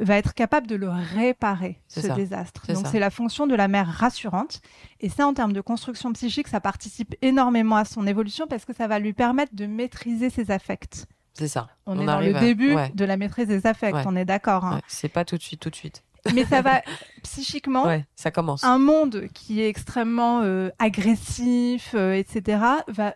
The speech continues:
Speaker 1: être beaucoup plus apaisé dans la vision du monde de l'enfant. Hmm ?
Speaker 2: Mm.
Speaker 1: Tu vois, il y a une capacité de symbolisation. Donc, euh... parce que l'enfant, à ce moment-là,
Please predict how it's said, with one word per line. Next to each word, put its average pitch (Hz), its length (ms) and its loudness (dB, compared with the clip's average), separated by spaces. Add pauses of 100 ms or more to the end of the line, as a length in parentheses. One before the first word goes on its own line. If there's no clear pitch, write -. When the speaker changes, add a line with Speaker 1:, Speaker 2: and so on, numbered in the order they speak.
Speaker 1:
être 214 180 -8
beaucoup 240 240 -6
plus 226 240 -6
apaisé 226 580 -2 (200)
dans 196 160 -2
la 185 120 -2
vision 208 380 0
du 202 140 2
monde 208 220 -2
de 214 80 -2
l'enfant. 185 380 -4 (460)
Hmm ? 185 300 -4
Speaker 2:
Mm. - 20 -8
Speaker 1:
Tu 165 120 -8
vois, 220 140 2
il 247 60 0
y 220 40 0
a 196 40 2
une 185 100 -2
capacité 214 480 -4
de - 60 -10
symbolisation. 214 760 2 (720)
Donc, 202 320 -6 (420)
euh... 202 400 -6 (1300)
parce 220 160 -6
que - 80 -2
l'enfant, 254 380 2
à 311 100 4
ce - 100 -2
moment-là, 240 280 4